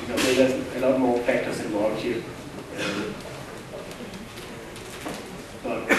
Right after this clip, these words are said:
we, we definitely need to move on to that too. And, and some of the things that are interesting that we can do with Composite is that we, we can actually synchronize the resizing between the application and the window rendering.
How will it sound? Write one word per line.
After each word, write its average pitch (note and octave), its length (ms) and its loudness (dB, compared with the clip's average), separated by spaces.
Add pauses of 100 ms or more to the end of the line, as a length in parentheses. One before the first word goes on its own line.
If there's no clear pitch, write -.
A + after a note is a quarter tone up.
(640)
we, C#3 160 6
we D3 80 8
definitely C3 460 4
need B2+ 100 6
to - 60 -4
move - 160 2
on - 60 4
to - 360 10
that - 220 8
too. - 140 -2 (1300)
And, C3 120 4
and C3 100 6
some F#3 160 6
of G3 80 6
the - 80 2
things D#3 180 6
that - 140 2
are C3+ 40 4
interesting A#2 460 -2
that A#2+ 140 -2
we B2+ 80 2
can B2 160 2
do C3 220 2
with A#2+ 80 0 (100)
Composite B2 360 0
is A#2 160 0
that A#2+ 100 0
we, C3+ 100 2
we B2+ 160 2
can C3 120 2
actually C3 480 0 (280)
synchronize - 560 2
the A#2+ 80 -2
resizing - 600 2 (100)
between C3 300 2
the B2 80 2
application - 440 2
and A#2+ 140 2
the - 40 0
window - 200 4
rendering. - 340 -2